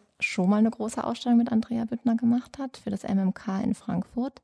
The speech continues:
Ich habe zweitausendfünfzehn Andrea Büttner eingeladen für eine Gruppenausstellung und wir haben festgestellt, wir finden die Arbeit wahnsinnig wichtig und insofern war es in der Zeit, Andrea Büttner einzuladen, bei uns eine Ausstellung zu machen. Ja,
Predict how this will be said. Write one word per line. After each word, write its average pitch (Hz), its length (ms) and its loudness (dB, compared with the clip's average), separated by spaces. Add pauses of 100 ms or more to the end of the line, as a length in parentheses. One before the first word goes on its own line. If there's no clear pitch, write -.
Ich 233 200 0
habe 220 120 -2
zweitausendfünfzehn 196 1160 2
Andrea 185 340 0
Büttner 196 380 -2
eingeladen 185 580 2
für - 80 -12
eine 180 140 4
Gruppenausstellung 220 1080 0
und 196 140 2
wir 196 140 0
haben 208 120 6
festgestellt, 190 600 -6
wir 180 80 -6
finden 196 320 6
die 185 100 2
Arbeit 175 260 0
wahnsinnig 170 520 0
wichtig 233 540 -6
und 196 320 6 (220)
insofern 202 520 0
war 190 160 -4
es - 140 -6 (180)
in 185 80 2
der 190 200 -2
Zeit, 185 580 -4
Andrea 196 340 -2
Büttner 190 420 -4
einzuladen, 202 1120 2 (200)
bei 202 180 -4
uns 196 340 0
eine 214 120 -2
Ausstellung 202 420 0
zu - 120 -2
machen. 208 580 4
Ja, 185 200 -2